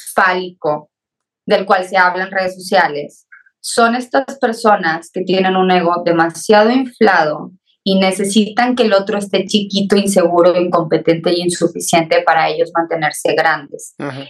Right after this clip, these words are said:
Speaker 1: Eso es el narcisismo
Speaker 2: Clásico.
Speaker 1: fálico o clásico. Y el narcisista dice, "Yo grandioso", yo, en, depende en qué basen su narcisismo, porque lo pueden basar en mil cosas, lo pueden basar en dinero, lo pueden basar en belleza,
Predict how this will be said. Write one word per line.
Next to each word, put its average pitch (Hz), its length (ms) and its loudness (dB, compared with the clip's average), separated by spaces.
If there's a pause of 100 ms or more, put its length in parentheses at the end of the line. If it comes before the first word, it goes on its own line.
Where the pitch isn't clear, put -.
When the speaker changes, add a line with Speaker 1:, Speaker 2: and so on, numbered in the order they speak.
(120)
Speaker 1:
Eso 247 240 0
es 277 120 -6
el 285 120 6
narcisismo 185 1300 2
Speaker 2:
Clásico. 151 580 -4
Speaker 1:
fálico 165 600 -2
o 170 160 -4
clásico. - 720 -4 (800)
Y 226 180 6
el 233 380 4
narcisista 240 760 0
dice, 240 520 -2
"Yo 190 380 2
grandioso", 240 800 2 (880)
yo, 233 260 4 (640)
en, 220 500 2
depende 233 300 0
en 262 60 -2
qué 262 80 4
basen 233 260 0
su 220 140 -6
narcisismo, 170 560 -2
porque - 200 -2
lo 151 120 2
pueden 175 200 2
basar 175 260 0
en 156 100 -4
mil 156 100 -6
cosas, 160 260 -2
lo 139 120 0
pueden 147 160 2
basar 147 240 -4
en 147 60 -4
dinero, 196 320 2
lo 175 120 -2
pueden 151 140 -4
basar 151 300 0
en 156 120 -8
belleza, 170 380 0